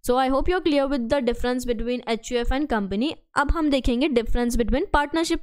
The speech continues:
firm and company, कि पार्टनरशिप फर्म और कंपनी में क्या फ़र्क है। सबसे पहला तो maybe I may,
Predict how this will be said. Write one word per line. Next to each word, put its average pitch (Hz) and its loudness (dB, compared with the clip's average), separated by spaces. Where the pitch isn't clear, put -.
firm 233 2
and 294 0
company, 208 2
कि 262 0
पार्टनरशिप 254 0
फर्म 233 2
और 277 2
कंपनी 220 2
में 330 2
क्या 294 2
फ़र्क 202 0
है। 202 0
सबसे 269 2
पहला 294 2
तो 320 -2
maybe 269 2
I 285 2
may, 285 0